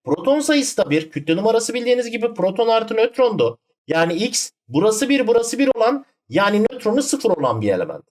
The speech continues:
Böyle bir elementimiz var mı? E, var, hidrojen. Hidrojen nötronu olmayan tek element. Bu böyle bir element olabilir.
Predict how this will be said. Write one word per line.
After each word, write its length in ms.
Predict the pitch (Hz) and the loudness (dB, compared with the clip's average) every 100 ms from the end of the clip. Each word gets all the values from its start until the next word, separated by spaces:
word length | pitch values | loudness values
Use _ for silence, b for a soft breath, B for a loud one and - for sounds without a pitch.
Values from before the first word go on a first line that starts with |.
| _ _ - | _ _ -10
Böyle 260 | - 269 302 | -6 0 2
bir 120 | 277 | 4
elementimiz 540 | 262 254 254 247 269 | 2 2 0 0 -2
var 180 | 262 254 | 0 0
mı? 220 | 185 269 - | 0 -2 -2
E, 160 | 98 | -4
var, 240 | 170 143 170 | 0 -2 -2
hidrojen. 520 | 190 185 143 107 87 _ _ _ - | -4 -2 -2 -2 -6 _ _ _ -8
Hidrojen 520 | 202 196 151 120 117 | -2 0 2 0 0
nötronu 560 | 185 208 - 185 185 - | -2 -2 -2 -2 -2 -2
olmayan 760 | 185 254 226 180 151 247 285 | -2 0 0 2 2 2 -2
tek 260 | - 220 202 | -2 -2 0
element. 380 | 170 101 87 - _ _ _ | 0 -2 -6 -16 _ _ _
Bu 340 | 143 214 233 - 143 | -2 -2 -2 -8 -8
böyle 300 | - 156 131 | -4 -2 0
bir 120 | 113 | 0
element 400 | 98 95 185 202 | 0 -2 -2 -2
olabilir. 420 | 143 151 143 | -2 -4 -10